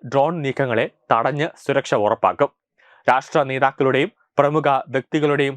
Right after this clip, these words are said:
സുരക്ഷയ്ക്ക് ഇതൊരു അദൃശ്യ കവചം തീർക്കും. സ്റ്റേഡിയങ്ങളിലും റാലികളിലും പുതിയ കാലത്ത് ഡ്രോണുകൾ ഉയർത്തുന്ന ഭീഷണിയെ പ്രതിരോധിക്കാൻ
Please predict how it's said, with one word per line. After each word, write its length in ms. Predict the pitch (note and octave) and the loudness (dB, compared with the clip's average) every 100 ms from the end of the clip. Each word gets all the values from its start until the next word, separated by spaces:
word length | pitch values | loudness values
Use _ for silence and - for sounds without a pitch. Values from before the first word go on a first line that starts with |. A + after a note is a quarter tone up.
| - | -6
സുരക്ഷയ്ക്ക് 560 | - C#3+ - D3+ C3 G2 - B2+ | -2 -2 -2 -2 -2 -2 -4 -2
ഇതൊരു 240 | B2+ C3 - A2+ | 0 0 0 0
അദൃശ്യ 320 | B2+ D#3+ D#3 A#2+ - | 0 -2 -2 -2 0
കവചം 320 | C3 B2 B2+ G#2+ | -2 0 -4 -4
തീർക്കും. 280 | G2 G2+ D#3 _ _ _ - - - | -6 -2 -2 _ _ _ -20 -20 -20
സ്റ്റേഡിയങ്ങളിലും 760 | - A3 C4 D4 C4 A3+ G3+ D#3 _ - | 0 2 4 2 2 2 0 -2 _ 0
റാലികളിലും 580 | D3+ E3 G3+ F#3+ E3+ D3+ - _ | 2 2 2 0 0 -2 -4 _
പുതിയ 200 | D#3+ D#3 F#3 | -2 2 2
കാലത്ത് 380 | E3+ D#3 C#3+ B2+ C#3+ - | 2 0 -2 -2 -4 -4
ഡ്രോണുകൾ 380 | B2 C#3 D#3+ E3 D3+ | 0 0 0 0 0
ഉയർത്തുന്ന 400 | C#3+ D3 C#3 C3+ A#2+ | -2 -4 -4 -4 -4
ഭീഷണിയെ 400 | C3+ D#3+ C#3 F2+ - | -4 -2 -4 -4 -4
പ്രതിരോധിക്കാൻ 640 | C3 A2+ C#3 D3+ C3+ B2 | -4 -2 0 0 0 -2